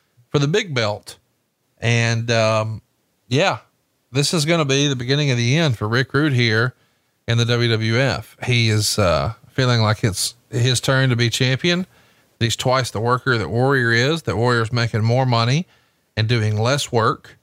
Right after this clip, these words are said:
because these matches are only even passable because of him, not because of Warrior.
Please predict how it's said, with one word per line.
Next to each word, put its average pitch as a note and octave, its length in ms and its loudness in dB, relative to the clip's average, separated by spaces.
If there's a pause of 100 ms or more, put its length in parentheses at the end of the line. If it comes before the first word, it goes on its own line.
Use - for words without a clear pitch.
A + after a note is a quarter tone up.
(400)
because A#2 400 0
these C3 260 0
matches B2+ 420 0
are A2+ 100 0
only C3+ 280 2
even A2+ 220 0
passable B2+ 540 -2
because G#2+ 420 0
of G2+ 140 -6
him, A#2 360 0
not A#2 180 0
because B2+ 300 -2
of A#2+ 100 -4
Warrior. G#2 520 -2